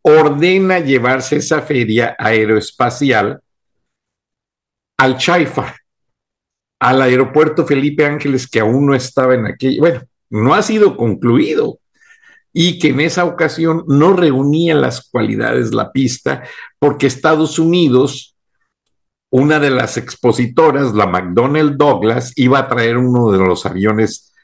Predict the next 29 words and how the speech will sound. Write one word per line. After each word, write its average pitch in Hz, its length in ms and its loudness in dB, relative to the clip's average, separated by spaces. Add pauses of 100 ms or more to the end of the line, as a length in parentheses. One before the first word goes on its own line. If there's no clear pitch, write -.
(180)
bombarderos 107 1040 0 (320)
a 117 100 -2
hacer 113 280 -2
una 117 220 -2
demostración. 123 1000 -4 (920)
Y 190 400 0 (1040)
esta 131 340 0
empresa 170 580 0
dijo 151 500 0
que 110 140 0
las 107 340 -2
condiciones 113 720 0
de 143 80 2
la 123 220 -2
pista 127 340 -4
no 110 340 -2
se 123 180 -2
prestaban - 840 -6 (800)
para 117 380 0
te-, 117 120 -2
despegar 113 720 0
y 151 60 2
aterrizar, 135 920 -2
o 101 140 0
aterrizar 95 640 -2
y 123 60 -2
despegar 101 580 -2
varias 104 340 0
veces, 95 520 -4